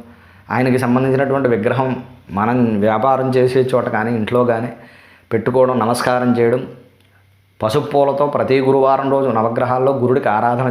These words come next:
చేయడం, ఇవన్నీ కూడా ఆర్థికపరమైన, పరమైనటువంటి ఇబ్బందులు తొలగిస్తాయి. అలాగే ఇంతకు ముందే చెప్పాను కదా,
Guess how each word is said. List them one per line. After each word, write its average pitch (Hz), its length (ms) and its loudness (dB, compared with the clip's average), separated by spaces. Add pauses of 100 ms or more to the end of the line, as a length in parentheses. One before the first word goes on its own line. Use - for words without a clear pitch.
చేయడం, 123 300 -2 (140)
ఇవన్నీ 120 320 0
కూడా 147 220 0
ఆర్థికపరమైన, 131 800 0 (160)
పరమైనటువంటి 117 600 -2
ఇబ్బందులు 123 440 -2
తొలగిస్తాయి. 98 540 -6 (1080)
అలాగే 135 300 0 (680)
ఇంతకు 117 160 0
ముందే 120 240 4
చెప్పాను 135 380 0
కదా, 135 260 -2